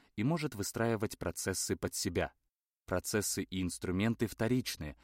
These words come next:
потому что только помогают закрепить высокий уровень, которого достигла команда. Если в какой-то момент команда понимает, что может стать ещё эффективнее, делая что-то по-другому,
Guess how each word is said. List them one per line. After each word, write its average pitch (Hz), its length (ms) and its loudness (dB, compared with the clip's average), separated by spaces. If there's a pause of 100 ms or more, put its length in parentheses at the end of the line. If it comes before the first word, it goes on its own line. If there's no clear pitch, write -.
(140)
потому 147 300 0
что - 180 -2
только 131 300 0
помогают 123 680 4
закрепить - 520 -4
высокий 87 580 -2
уровень, 85 420 0 (200)
которого 143 420 2
достигла 92 560 0
команда. 85 640 2 (640)
Если 110 420 -2
в - 40 -6
какой-то 120 400 2
момент 95 380 2
команда 95 480 2
понимает, 92 640 0 (160)
что - 220 -2
может 90 300 0
стать - 340 -2
ещё 98 580 0
эффективнее, 90 800 -2 (120)
делая 98 440 4
что-то 92 340 0
по-другому, 92 640 2